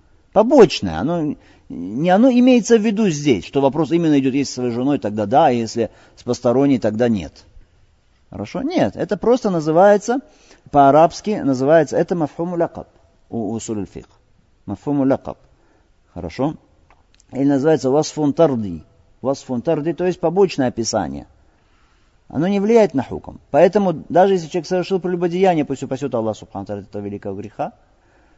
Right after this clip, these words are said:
помимо хад, помимо шариатского наказания, полагается ему еще искупление за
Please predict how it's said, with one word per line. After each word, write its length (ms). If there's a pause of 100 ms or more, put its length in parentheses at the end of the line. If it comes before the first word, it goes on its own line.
(120)
помимо 360
хад, 460 (220)
помимо 200
шариатского 440
наказания, 640
полагается 500
ему 140
еще 200
искупление 560
за 300